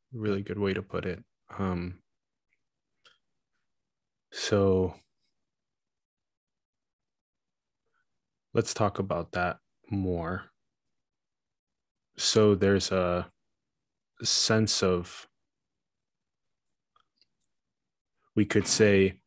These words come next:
I or beingness or presence before the name, the identity, the stories that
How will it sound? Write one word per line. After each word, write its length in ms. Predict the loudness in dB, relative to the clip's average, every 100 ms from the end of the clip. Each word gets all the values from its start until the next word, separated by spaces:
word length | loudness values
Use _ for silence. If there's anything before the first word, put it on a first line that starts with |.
| _ _ _ _ _ _
I 540 | -2 0 0 -2 -4 -6 _ _ _ _ _
or 280 | -2 0 -4 _ _ _ 0
beingness 480 | 2 2 0 -2 -6
or 80 |
presence 540 | -8 -6 -4 -6 -8 -8
before 840 | -8 -10 -6 -2 0 -2 -4 -8 _ -4
the 80 | -2
name, 600 | 0 -2 -2 -4 -6 -12 _ _ _ -10
the 80 |
identity, 840 | -6 -6 -6 -6 -8 -8 -8 -10 -12 _ _
the 60 | -12
stories 600 | -12 -8 -8 -6 -8 -10 -14 _ _ _ _ _
that 440 | -6 -2 -2 -4